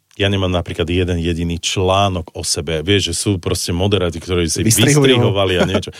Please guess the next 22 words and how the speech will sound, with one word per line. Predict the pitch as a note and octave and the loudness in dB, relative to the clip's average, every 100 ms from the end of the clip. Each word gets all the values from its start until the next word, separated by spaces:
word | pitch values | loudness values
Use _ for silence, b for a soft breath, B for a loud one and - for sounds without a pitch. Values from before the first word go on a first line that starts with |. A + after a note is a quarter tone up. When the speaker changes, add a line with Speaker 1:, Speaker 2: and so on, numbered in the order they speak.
| B B | B B
Speaker 2:
<laughs> | B B - | B B -2
Speaker 1:
Mne, | G#2 A#2 - | 2 2 0
ja | G#2 G#2+ | 0 0
absolútne | - B2 - - B2+ A2+ - F2+ | 0 -2 -2 -2 0 0 -4 -4
seba | - G#2 F#2+ F2 D#2+ - | 0 0 2 0 -2 -6
neberiem | F2 F#2 G#2 G#2 F2 E2 D2+ | -6 -2 0 2 0 -2 -6
ako | - E2 - D2 C#2 - _ _ _ _ _ _ _ _ | -10 -12 -8 -8 -10 -14 _ _ _ _ _ _ _ _
celebritu, | - G#2+ G#2 F#2 D#2+ | 0 2 2 -2 -4
neznášam | E2+ F#2+ F#2+ F2 F2+ | -4 -2 -2 -4 -6
to | D#2+ | -6
slovo, | D#2 F#2 E2+ | -4 -2 0
ja | E2 | 0
som | D2+ D2 | -2 -4
hovor-, | D#2+ F2+ F#2 | -2 0 0
ja | C#2+ F2 D#2 | 0 -2 -2
stále | C2 - F2+ | -4 -2 0
hovorím, | E2+ E2 D2+ | 0 -2 -4
ja | D#2 | -6
som | - | -6
mediálne | D2 F#2 F#2+ D#2+ C#2 | -6 -2 -2 -2 -4
známy | C2+ C2+ C2 | -10 -12 -12
človek, | - C#2+ C2 - | -14 -12 -12 -14